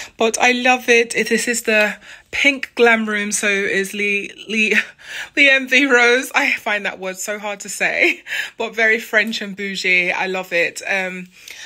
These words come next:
but yeah, so this is how the glam room turned out, and I'm obsessed. Oh, I have not shown you behind me.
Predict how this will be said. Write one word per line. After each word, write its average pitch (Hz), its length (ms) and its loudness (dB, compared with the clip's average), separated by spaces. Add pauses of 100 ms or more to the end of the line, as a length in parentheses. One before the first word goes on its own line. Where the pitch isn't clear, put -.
(200)
but 254 120 -8
yeah, 294 180 4
so 247 160 -6
this 233 160 -4
is - 100 -6
how 233 160 0
the 226 120 -12
glam 220 300 -6
room 190 220 -10
turned 190 300 -12
out, 185 380 -8
and 196 240 -8
I'm 185 220 -8
obsessed. 185 680 -4
Oh, 196 240 2
I - 60 -4
have 208 220 -6
not 202 160 -8
shown 202 220 -4
you 190 80 -10
behind 180 460 -8
me. 165 320 -12